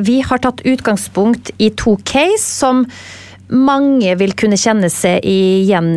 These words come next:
i. Eh, vi tar først ett, som er litt mer den første fasen når barnet blir sykt, og så er det et annet case som er mer når barnet skal tilbake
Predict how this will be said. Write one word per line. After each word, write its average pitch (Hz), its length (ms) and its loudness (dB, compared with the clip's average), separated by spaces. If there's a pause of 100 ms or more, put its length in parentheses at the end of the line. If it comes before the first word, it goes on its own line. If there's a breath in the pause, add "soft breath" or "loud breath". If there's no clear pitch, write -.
i. 269 160 0 (640 loud breath)
Eh, 247 180 0
vi 254 100 2
tar 233 380 -2
først - 320 -2
ett, - 460 -2 (180)
som 247 260 0
er 233 140 2
litt 220 200 -2
mer 202 120 2
den 208 120 0
første 208 440 -2
fasen 202 680 -2
når 190 280 0
barnet 175 400 0
blir 175 240 0
sykt, - 540 -6 (180)
og 214 120 2
så - 340 -2 (460)
er 196 160 2
det 180 120 2
et 180 240 -4
annet 160 280 0
case - 480 -2
som 208 200 0
er 196 80 2
mer 175 340 2 (460 loud breath)
når 190 400 2
barnet 185 440 -2
skal - 160 -4
tilbake 180 560 0